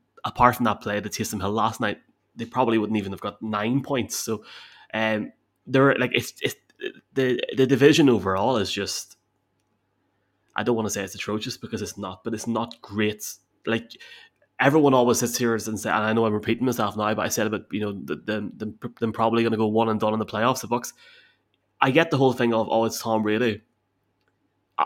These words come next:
I, I don't think anybody can turn this around. Never mind Tom Brady. I don't know what the hell's going on there. It, like, is there a buy-in across the board?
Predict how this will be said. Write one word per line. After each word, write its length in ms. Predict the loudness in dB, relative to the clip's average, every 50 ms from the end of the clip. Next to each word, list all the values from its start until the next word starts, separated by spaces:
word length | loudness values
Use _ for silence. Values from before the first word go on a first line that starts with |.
| 2 2
I, 180 | 2 2 2 2
I 160 | 4 4 4
don't 180 | 6 4 4 2
think 160 | 0 -2 0
anybody 440 | -2 -4 -4 -4 -2 0 0 0 0
can 120 | -2 -4
turn 220 | -8 -8 -8 -8 -8
this 180 | -10 -10 -8
around. 320 | -8 -8 -8 -8 -10 -14 -16 -12
Never 200 | -12 -10 -8 -8
mind 220 | -8 -10 -10 -12
Tom 280 | -12 -14 -14 -14 -14 -12
Brady. 280 | -12 -12 -12 -12 -14 -12 -6
I 140 | -2 0 0
don't 80 | 2
know 60 | 2
what 220 | 0 0 -2 -2 -2
the 60 | -4
hell's 240 | -6 -6 -6 -6 -8
going 160 | -8 -8 -8
on 180 | -8 -8 -8 -6
there. 180 | -6 -6 -6
It, 220 | -4 -4 -4 0 2
like, 320 | 0 0 0 -4 -12 -14 -12 -6 -2
is 160 | -2 0 2
there 160 | 2 2 2
a 80 | 2 0
buy-in 540 | 0 2 2 2 4 4 4 4 2 2 -2
across 320 | -4 -4 -6 -6 -6 -8
the 100 | -12 -8
board? 320 | -6 -2 0 0 0 -2